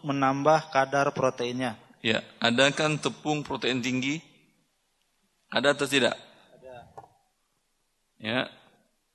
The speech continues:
Speaker 2: Proteinnya itu da-, datang dari mana? Wallahu alam. Kemungkinan ada sebagian perusahaan yang membuat protein tinggi itu dengan protein yang diambilkan dari darah.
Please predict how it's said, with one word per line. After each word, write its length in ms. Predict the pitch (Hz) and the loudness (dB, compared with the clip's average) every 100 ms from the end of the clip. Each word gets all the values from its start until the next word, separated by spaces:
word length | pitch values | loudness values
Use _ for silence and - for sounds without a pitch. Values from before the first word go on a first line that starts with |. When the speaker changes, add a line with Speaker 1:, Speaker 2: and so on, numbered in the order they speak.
| _ | _
Speaker 2:
Proteinnya 480 | - 117 127 139 165 | -16 -2 2 2 0
itu 80 | 190 | 0
da-, 240 | 160 151 | 0 2
datang 320 | 143 135 147 | 2 2 0
dari 240 | 139 131 131 | 0 0 2
mana? 480 | 151 139 117 110 - _ _ _ _ _ _ _ _ _ _ _ _ _ _ _ _ | 0 0 -2 -6 -12 _ _ _ _ _ _ _ _ _ _ _ _ _ _ _ _
Wallahu 480 | - - 247 127 113 | -2 2 4 2 2
alam. 400 | - 107 104 113 113 120 - _ _ _ _ _ _ _ _ | -2 -4 -4 -6 -12 -20 -20 _ _ _ _ _ _ _ _
Kemungkinan 960 | - 127 127 117 123 127 139 165 185 190 - - _ _ _ _ _ | -10 -4 -2 -2 -4 -2 0 0 -2 -8 -12 -18 _ _ _ _ _
ada 320 | 120 120 147 | 0 2 2
sebagian 400 | 160 131 123 120 | 2 0 -2 -2
perusahaan 480 | 117 113 - - 156 | -4 -6 -4 -2 0
yang 160 | 151 135 | 0 0
membuat 400 | 117 113 147 156 | 0 0 0 0
protein 400 | 143 139 120 117 | -2 -2 -2 -2
tinggi 320 | 123 113 110 | -4 -2 -4
itu 160 | 107 151 | -4 -4
dengan 400 | 120 120 139 165 - - _ _ | -2 0 0 -2 -12 -20 _ _
protein 400 | 120 113 123 139 | -10 -4 -2 0
yang 100 | 123 | 0
diambilkan 540 | 107 107 104 104 143 | 0 -2 -4 0 0
dari 160 | 123 110 | 2 0
darah. 320 | 104 104 110 | 0 0 -2